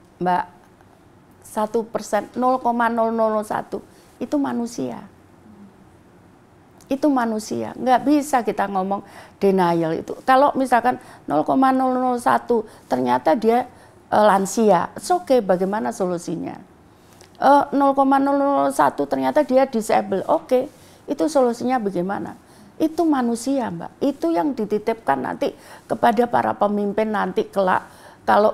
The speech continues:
kita menghadap Sang Khalik. Itu yang akan ditanyakan. Saya percaya kenapa saat itu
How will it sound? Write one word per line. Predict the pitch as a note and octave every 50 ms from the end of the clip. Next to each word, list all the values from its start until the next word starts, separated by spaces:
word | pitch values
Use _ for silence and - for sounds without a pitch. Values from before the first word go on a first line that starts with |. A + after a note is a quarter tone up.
| -
kita | - G#3+ G#3+ - A3 A3 G#3
menghadap | F#3+ F#3 F#3+ E3+ F3+ F3+ F3+ -
Sang | - G3 F#3 F3+ F#3
Khalik. | F#3 F#3 F#3+ F#3+ F3+ E3+ - - - _ _ _ _ _ - - _ - _ _ _ _ _ - -
Itu | D4+ D4+ - G4 F#4+
yang | F#4 F#4 E4
akan | E4 E4 D#4+ D#4+ C#4+
ditanyakan. | A#3+ B3 - - C#4 C#4+ D#4+ D#4+ D#4+ D4 C4+ A#3+ - - - - - -
Saya | - - F4 F4+ F#4 F#4 F#4+ G4+
percaya | G4 C#4+ C4 - B3+ A3 - -
kenapa | - C4+ C4+ C#4 D4+ F4 D#4 - D#4+ D#4+ C#4+
saat | - B3+ - - G3
itu | - A3 G#3+ A#3+ B3+ B3